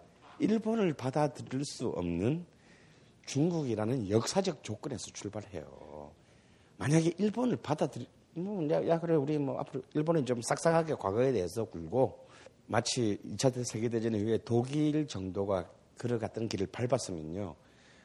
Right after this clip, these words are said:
우리는 많은 것들에서, <laughs> 많은 것들에서 기회를 상실했을 거예요.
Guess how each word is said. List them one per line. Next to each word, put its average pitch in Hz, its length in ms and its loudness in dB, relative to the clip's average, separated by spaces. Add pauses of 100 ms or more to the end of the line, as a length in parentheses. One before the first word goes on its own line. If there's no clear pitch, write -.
(100)
우리는 98 400 -2
많은 104 460 6
것들에서, 131 880 6 (220)
<laughs> - 240 -20
많은 - 380 0
것들에서 131 600 2
기회를 113 380 -4
상실했을 143 520 -10
거예요. 71 140 -14